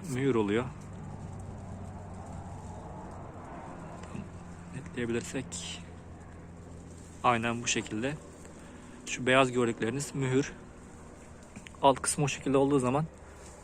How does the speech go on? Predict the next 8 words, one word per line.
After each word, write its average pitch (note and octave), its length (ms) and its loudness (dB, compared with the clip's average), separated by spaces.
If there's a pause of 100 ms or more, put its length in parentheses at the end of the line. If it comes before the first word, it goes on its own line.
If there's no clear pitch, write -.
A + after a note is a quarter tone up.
(1300)
yaklaşık C3 520 4
bir B2+ 80 6
hafta C3 240 8
içinde A#2+ 340 2
de C3+ 140 6 (680)
kökler B2+ 340 6
gözükmeye B2 500 4
başlıyor. B2+ 520 4